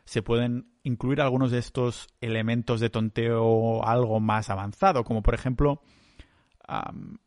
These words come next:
hacer acusaciones. Di lo que ves y retuérzalo. Va como anillo en dedo para crear nuevas narrativas. Por ejemplo, "Así que eres la alcohólica y líder de las chicas malas en tu grupo de amigas. Sabía que no me ibas a dar más que problemas,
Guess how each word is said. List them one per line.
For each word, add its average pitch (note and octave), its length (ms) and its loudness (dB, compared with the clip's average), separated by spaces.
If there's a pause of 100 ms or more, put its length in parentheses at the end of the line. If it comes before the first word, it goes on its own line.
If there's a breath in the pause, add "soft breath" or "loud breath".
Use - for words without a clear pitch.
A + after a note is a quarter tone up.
(380)
hacer B2 280 -4
acusaciones. - 800 -8 (160)
Di A2+ 180 -2
lo A2 140 0
que G#2 120 -6
ves F#3 340 -4 (300 soft breath)
y C3+ 120 0
retuérzalo. G#2+ 880 -2 (580 soft breath)
Va B2+ 100 4
como D3+ 220 2
anillo C3+ 240 2
en B2+ 120 2
dedo B2+ 240 2
para A2 180 0
crear G#2+ 220 -2
nuevas G#2 300 -4
narrativas. G#2 540 0
Por - 140 -6
ejemplo, A2 460 -2 (680 loud breath)
"Así D#3+ 320 -6
que F#3+ 280 0
eres F3 280 0
la B2+ 280 2
alcohólica C3 640 2
y B2 100 2
líder B2+ 380 2
de A#2 80 0
las G#2+ 200 2
chicas B2+ 300 -2
malas A#2 340 0
en A2 100 2
tu G#2+ 140 -4
grupo A#2 340 4
de G#2+ 80 2
amigas. A2 460 0
Sabía C3+ 400 0
que B2+ 140 0
no B2+ 140 4
me A#2+ 140 4
ibas A#2 320 2
a A2 80 2
dar A2 240 2
más A2 320 0
que A2 140 -6
problemas, G#2 640 -2